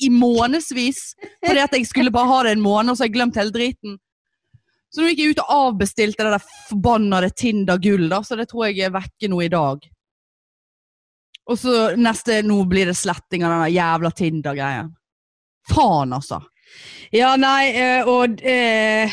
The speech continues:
Speaker 2: det som irriterer meg på Geysir er jo at det er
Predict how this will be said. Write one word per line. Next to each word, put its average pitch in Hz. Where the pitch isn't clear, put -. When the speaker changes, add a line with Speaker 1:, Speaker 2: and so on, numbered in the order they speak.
Speaker 2:
det 262
som 254
irriterer 233
meg 190
på 208
Geysir 226
er 240
jo 226
at 196
det 202
er 202